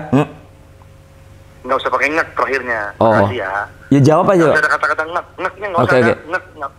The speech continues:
Speaker 2: nggak usah.
Speaker 1: "Makasih ya." Gitu.
Speaker 2: Oh, itu kesel. "Makasih ya." Udah, nggak usah ngomong makasih deh. Udah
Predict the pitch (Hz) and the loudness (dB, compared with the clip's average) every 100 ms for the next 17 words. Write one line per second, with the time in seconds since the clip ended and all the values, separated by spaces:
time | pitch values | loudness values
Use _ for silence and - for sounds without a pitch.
0 | - 143 151 110 - - - - - - | -10 -8 -6 -10 -10 -20 -20 -20 -20 -20
1 | - - - - 120 120 139 135 131 143 | -20 -20 -6 0 2 4 4 4 4 4
2 | 139 147 151 123 - - - - - - | 4 4 4 2 -4 -20 -20 -20 -20 -8
3 | 107 101 - - - - - - - 117 | -6 -6 -10 -20 -20 -20 -20 -20 -14 -10
4 | 123 - - - 139 127 117 113 135 147 | -10 -10 -6 -2 0 -2 -4 -6 -6 -6
5 | 131 123 127 139 - - - 240 254 202 | -6 -4 -2 -4 -6 -16 -6 -4 -2 -2
6 | 190 196 190 196 247 254 - - 185 | -4 -4 -4 -4 -4 -8 -10 -8 -6